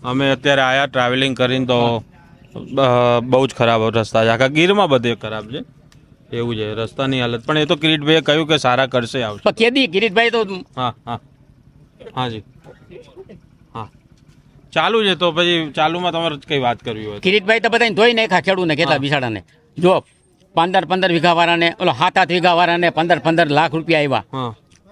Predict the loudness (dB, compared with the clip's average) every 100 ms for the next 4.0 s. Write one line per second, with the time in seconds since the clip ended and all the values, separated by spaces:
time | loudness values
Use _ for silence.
0 | _ _ _ -2 2 4 2 -2 -4 -8
1 | -16 -20 _ -4 -2 0 2 4 4 2
2 | 0 -4 -8 -16 _ -20 -20 _ _ 0
3 | 2 0 0 -2 0 0 0 0 -4